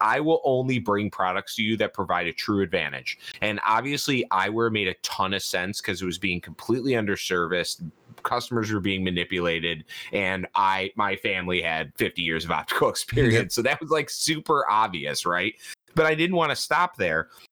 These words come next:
Speaker 1: So as I was learning the optical industry, I started looking at other things. Like, for example, we have the vitamin now. We could talk about that later, but that was, like, another optical kind of related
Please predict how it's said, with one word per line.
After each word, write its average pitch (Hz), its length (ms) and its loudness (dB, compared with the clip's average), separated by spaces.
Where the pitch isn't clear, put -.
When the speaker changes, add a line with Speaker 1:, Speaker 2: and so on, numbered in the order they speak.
Speaker 1:
So 143 280 4
as 160 320 2
I 196 40 2
was 170 180 2
learning 139 500 2
the 113 140 2
optical 117 480 2
industry, 101 400 0
I 98 40 0
started 131 320 0
looking 104 460 0
at 95 80 0
other 95 220 0
things. 104 360 -2
Like, 90 140 -4
for 101 120 0
example, 95 360 -2
we 90 80 2
have 85 100 0
the 85 80 -8
vitamin 87 400 -2
now. 80 180 -2
We 82 100 -4
could 90 120 -12
talk 90 180 -2
about 87 200 -2
that 82 180 -2
later, 98 220 2
but 87 220 -2
that 101 200 0
was, 107 160 -2
like, 101 140 -2
another 98 480 0
optical 98 540 0
kind 95 260 -2
of 92 120 -4
related 90 580 0